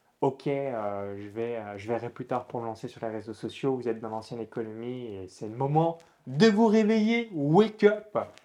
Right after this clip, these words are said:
si vous voulez, euh, avoir, euh, bah, des revenus additionnels directement sur les réseaux. Maintenant, autre question qui me vient à l'esprit, est-ce que toi, heu, tu privilégies, hem,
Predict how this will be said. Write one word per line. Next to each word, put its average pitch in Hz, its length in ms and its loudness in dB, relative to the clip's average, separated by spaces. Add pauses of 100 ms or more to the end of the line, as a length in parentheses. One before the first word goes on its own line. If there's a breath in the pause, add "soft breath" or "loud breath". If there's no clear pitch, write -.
si - 560 -8
vous 127 160 -10
voulez, 135 400 -4
euh, 101 240 -4 (240)
avoir, 117 480 -4
euh, 104 160 -2
bah, 98 280 -8 (140)
des 120 80 -6
revenus 120 340 -6
additionnels 123 680 -10
directement 117 640 -12
sur 127 260 -10 (220)
les 117 160 -10
réseaux. 117 300 -10 (760)
Maintenant, 196 560 2
autre 196 280 4
question 180 380 -4
qui 170 140 -8
me 135 80 -4
vient 131 460 -2
à 131 80 -6
l'esprit, 170 360 -8 (580)
est-ce 160 200 -2
que 170 100 0
toi, 180 720 2
heu, 127 220 -4
tu - 140 -8
privilégies, 147 1080 -4
hem, 120 180 -8